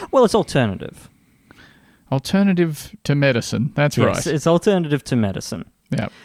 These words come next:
Speaker 1: Um, so the first chapter is entitled The Moral and Religious Duty of a Chiropractor.
Speaker 2: Mm.
Speaker 1: Uh, and I swear I'm trying to edit this down. I've tried to edit it down to just the best parts.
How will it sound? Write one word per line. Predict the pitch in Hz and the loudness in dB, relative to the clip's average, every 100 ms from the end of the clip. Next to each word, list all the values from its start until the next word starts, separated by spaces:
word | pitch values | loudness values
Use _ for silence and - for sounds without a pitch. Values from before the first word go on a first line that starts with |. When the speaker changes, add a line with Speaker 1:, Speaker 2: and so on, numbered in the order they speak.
| - - | -20 -2
Speaker 1:
Um, | 143 131 120 117 _ _ _ - | 2 4 2 -2 _ _ _ -8
so | - 202 196 - | 0 4 4 2
the | 208 | -4
first | 254 349 - | -2 -4 -2
chapter | 170 - 131 | -4 -2 -4
is | - 135 113 | -2 -2 -2
entitled | 127 123 120 110 113 107 107 _ _ _ _ _ _ _ | -4 -4 -2 -2 0 -2 -4 _ _ _ _ _ _ _
The | 156 127 135 | -4 0 0
Moral | 127 175 220 247 202 | 2 2 4 2 2
and | 143 | 0
Religious | 127 127 135 170 196 - | 2 0 2 0 0 -2
Duty | - 147 147 160 - | -2 2 2 2 0
of | 139 135 | -2 -2
a | |
Chiropractor. | - - 117 113 - 107 - - - _ _ _ - | -4 0 2 2 0 -6 -6 -12 -14 _ _ _ -2
Speaker 2:
Mm. | 127 | 0
Speaker 1:
Uh, | 127 101 127 117 - - | 4 4 2 0 -6 -4
and | 151 - | 0 2
I | 160 | 2
swear | 160 - 165 160 147 | 0 0 2 4 4
I'm | 131 | 2
trying | - 123 | 0 0
to | 117 | 0
edit | 120 107 - | -2 -2 -2
this | 104 - | -6 -4
down. | 113 98 | -4 -2
I've | 120 - | -4 -4
tried | - 147 147 | 0 0 2
to | |
edit | 131 127 113 | 2 2 0
it | 110 113 | -2 -2
down | 113 110 107 | 0 0 0
to | 117 | -2
just | 117 110 | -4 -4
the | 113 | -4
best | 107 104 - | -4 -4 -4
parts. | - 98 95 - | -4 -2 -4 -8